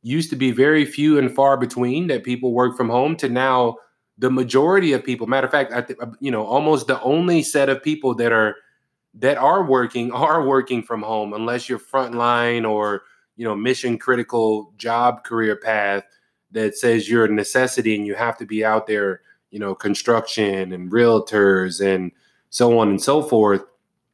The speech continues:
But to see that trend now happening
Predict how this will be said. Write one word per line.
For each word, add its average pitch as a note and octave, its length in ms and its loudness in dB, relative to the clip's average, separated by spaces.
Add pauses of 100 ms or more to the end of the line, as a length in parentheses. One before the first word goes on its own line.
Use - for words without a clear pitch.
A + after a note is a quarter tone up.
(480)
But C3 140 0
to A#2 100 0
see D#3+ 260 2
that C#3 240 0
trend D3 420 2
now A#2+ 180 0
happening A2+ 580 -2